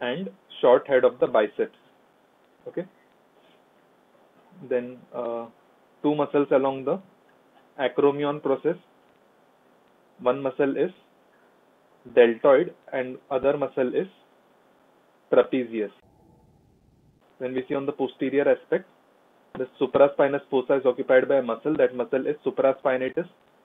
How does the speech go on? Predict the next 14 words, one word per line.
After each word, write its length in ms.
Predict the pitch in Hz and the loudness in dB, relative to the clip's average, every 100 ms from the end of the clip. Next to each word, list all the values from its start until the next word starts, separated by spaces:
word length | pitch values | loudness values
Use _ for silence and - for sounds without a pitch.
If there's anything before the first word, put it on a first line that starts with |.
| _ _ _ - | _ _ _ -14
Infraspinous 640 | 127 120 143 139 135 135 | -10 -2 -2 0 -2 -2
fossa, 260 | - 131 135 | -2 -2 0
the 80 | 127 | -2
muscle 340 | 120 120 131 | -4 -4 -2
is 100 | 139 185 151 | -4 -6 -8
infraspinatus. 880 | 143 - 147 - 113 104 98 101 - _ _ _ _ _ _ _ _ _ _ _ _ _ _ _ _ _ _ _ _ _ _ 127 | -8 0 0 2 -4 -4 -10 -12 -16 _ _ _ _ _ _ _ _ _ _ _ _ _ _ _ _ _ _ _ _ _ _ -10
The 100 | 131 - | -10 0
spine 260 | 127 127 | 2 2
of 140 | 143 131 | -2 -2
the 100 | 139 | -2
scapula 500 | 151 127 139 135 180 _ _ _ _ _ _ _ | 2 2 2 0 -4 _ _ _ _ _ _ _
again 320 | - 123 139 139 | -10 -4 -4 -4
has, 160 | 151 190 - - | -6 -6 -10 -4
uh, 300 | 113 113 | 0 0